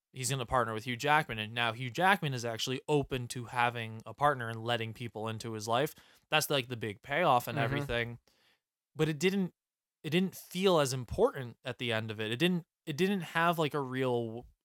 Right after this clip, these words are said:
Speaker 1: impact on me or any real weight to it. It was just
Speaker 2: Yeah.
Speaker 1: kinda like, it all felt like convenience.
Speaker 2: And, and also, you know what, maybe at the end of the movie when you can really wrap things up and then, like, really when you see, like,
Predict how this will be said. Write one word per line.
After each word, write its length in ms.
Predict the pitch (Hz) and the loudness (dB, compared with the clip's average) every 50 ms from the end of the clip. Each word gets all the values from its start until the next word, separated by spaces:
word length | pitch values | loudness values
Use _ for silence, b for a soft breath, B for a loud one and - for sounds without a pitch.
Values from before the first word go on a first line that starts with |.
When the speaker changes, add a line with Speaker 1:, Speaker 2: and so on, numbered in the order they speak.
| _ _ | _ _
Speaker 1:
impact 640 | - 151 156 170 175 156 - 127 113 107 107 - - | -2 0 0 0 0 0 2 4 4 4 2 0 -2
on 220 | 117 113 110 113 | -4 -2 -2 -2
me 140 | 117 113 113 | -4 -4 -4
or 180 | 113 117 113 113 | -2 -2 0 0
any 240 | 123 135 139 131 | 0 0 0 -2
real 240 | 127 123 131 123 120 | -2 -2 -2 -2 -4
weight 340 | 113 107 117 117 127 143 - _ - | -4 -4 -2 -2 -2 -2 -4 _ -6
to 240 | - 165 170 180 196 | -2 2 2 4 4
it. 200 | 208 214 196 139 | 4 4 2 2
It 100 | 120 - | 0 0
was 120 | - - 131 | 0 0 2
just 200 | 120 113 104 104 | 2 2 2 2
Speaker 2:
Yeah. 60 | 107 | 0
Speaker 1:
kinda 180 | 143 143 147 | 0 0 0
like, 280 | 143 135 127 123 120 - b b b b b _ _ | 0 0 -2 -2 -4 -8 b b b b b _ _
it 120 | 160 196 - | -10 -6 2
all 200 | 156 165 165 170 | 6 8 8 8
felt 180 | - - 185 160 | 8 6 6 6
like 180 | 151 143 - | 6 4 2
convenience. 1000 | - 143 139 135 117 113 135 139 139 127 113 104 101 101 90 - - - - - - _ | -2 -4 -4 -4 -2 0 0 0 0 0 -2 -4 -8 -8 -4 -2 0 0 0 0 -2 _
Speaker 2:
And, 280 | 160 147 147 147 139 - - | -2 0 0 0 0 -2 -4
and 120 | - 147 139 | -2 0 2
also, 520 | 127 131 135 - 175 160 156 156 143 - - | 2 2 2 2 2 4 4 4 2 0 -4
you 120 | 143 143 | -6 -4
know 140 | 135 135 127 | -2 0 0
what, 180 | 127 120 117 101 - _ _ _ _ - | 0 0 -2 -4 -8 _ _ _ _ -12
maybe 720 | 143 139 131 131 131 131 131 139 135 135 135 131 131 127 - _ _ | -6 -2 0 0 0 0 0 -2 -2 -2 -2 -2 -4 -6 -10 _ _
at 140 | - 117 117 | -12 -12 -10
the 120 | - 123 - | -10 -10 -8
end 180 | 117 120 117 117 | -6 -6 -4 -4
of 60 | 110 | -4
the 60 | 113 | -4
movie 380 | 110 110 110 113 113 120 123 120 | -4 -4 -4 -4 -2 -2 -2 -2
when 180 | 110 110 107 104 | -4 -4 -8 -8
you 80 | 104 | -10
can 140 | - 113 107 | -12 -12 -10
really 380 | 104 104 107 107 110 110 107 101 | -8 -6 -4 -4 -2 -2 -2 -2
wrap 300 | 101 104 101 101 101 - | -2 -2 -2 -2 -4 -6
things 240 | - 113 107 107 107 113 | -10 -12 -12 -8 -6 -6
up 160 | 110 110 - | -6 -6 -4
and 160 | 139 127 127 | -6 -4 -4
then, 180 | 120 107 104 104 | -4 -4 -4 -4
like, 300 | 104 98 95 92 - _ _ _ _ _ _ _ _ _ _ _ - | -6 -6 -6 -8 -12 _ _ _ _ _ _ _ _ _ _ _ -16
really 640 | 117 120 120 117 113 113 117 117 117 113 110 110 110 | -10 -6 -4 -2 -2 0 0 0 0 -2 -2 -4 -6
when 260 | 104 113 117 110 104 | -6 -8 -8 -8 -8
you 80 | 104 101 | -10 -10
see, 240 | - - - 139 - | -10 -10 -10 -12 -8
like, 200 | - 135 113 95 | -6 -6 -6 -6